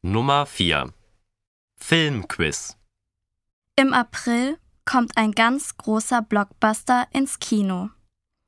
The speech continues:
Speaker 2: Er hat eine Story aus der Bibel zum Inhalt. Manuel, weißt du, welchen Film ich meine?
Speaker 1: Keine Ahnung.
Speaker 2: Okay, machen wir doch mal ein Filmquiz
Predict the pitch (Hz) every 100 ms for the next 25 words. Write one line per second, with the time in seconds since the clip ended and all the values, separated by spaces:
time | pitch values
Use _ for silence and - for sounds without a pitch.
0 | _ _ 240 254 254 - 214 208 - -
1 | 208 214 254 311 _ _ _ _ 220 214
2 | - 226 - 202 208 254 294 _ - 294
3 | 277 220 208 202 190 180 - - _ _
4 | _ _ _ _ _ - 277 277 247 208
5 | 196 190 190 - _ _ _ - 208 202
6 | - - 277 320 _ _ _ 220 220 226
7 | 214 - 233 226 262 - _ 214 - 196
8 | 196 190 190 214 311 _ _ _ _ _
9 | _ _ _ _ _ - 98 127 143 131
10 | 85 80 73 67 69 - _ _ _ _
11 | _ _ - 269 - 220 196 214 _ _
12 | _ _ _ - 262 294 311 269 262 262
13 | - 226 208 214 262 _ 240 233 - 214
14 | 214 214 - 277 -